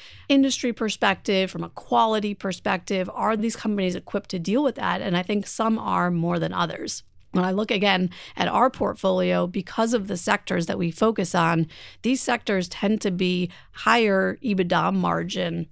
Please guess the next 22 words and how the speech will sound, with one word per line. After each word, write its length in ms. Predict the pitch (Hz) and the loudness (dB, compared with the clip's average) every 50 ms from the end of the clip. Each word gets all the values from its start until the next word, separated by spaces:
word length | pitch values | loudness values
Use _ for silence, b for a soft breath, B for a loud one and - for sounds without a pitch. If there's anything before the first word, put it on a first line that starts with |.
| - | -2
businesses. 560 | - 185 175 175 165 170 - - - - 185 | 0 2 2 2 2 0 -2 -4 -6 -4 -4
So 100 | - - | -4 -2
you're 220 | 185 185 190 185 180 | -2 0 0 0 -2
starting 520 | 180 - - 220 208 226 240 254 262 254 | -2 -2 0 2 2 4 4 4 2 0
from 180 | - - 202 185 | 0 -2 -2 -2
a 60 | 175 | -2
good 400 | 180 175 - - 220 214 202 - | -4 -6 0 2 2 2 2 0
place 420 | - - - 196 190 95 95 - | -4 -6 -4 -2 0 0 0 -2
from 160 | - 175 170 156 | -2 -2 -4 -4
a 40 | |
cash 400 | 156 - - - 165 - - - | -6 -6 -4 -2 -2 -2 -2 -2
flow 140 | - 214 208 | -2 -2 -2
perspective. 720 | 208 - 220 208 - - 226 226 226 - 254 254 269 285 - B B B B B B | 0 0 -2 -4 -2 0 0 0 0 0 0 0 0 0 -4 B B B B B B
And 120 | B 202 214 | B 0 2
again, 240 | 214 202 226 180 165 | 4 4 4 4 2
it 80 | 170 | -2
comes 260 | - - 202 202 196 | -2 -2 -2 0 0
back 240 | 190 180 170 180 - | 2 2 2 2 0
to 100 | - 170 | -4 -8
cash 380 | 160 - - - 170 175 - - | -8 -4 -2 0 0 0 -2 -4
flow. 400 | - - - - - 180 175 - B B B B B B B | -8 -8 -6 -2 -2 -2 -2 -2 B B B B B B B
Um, 540 | 208 185 175 170 170 165 160 160 170 - | 2 4 4 4 4 4 2 2 0 -2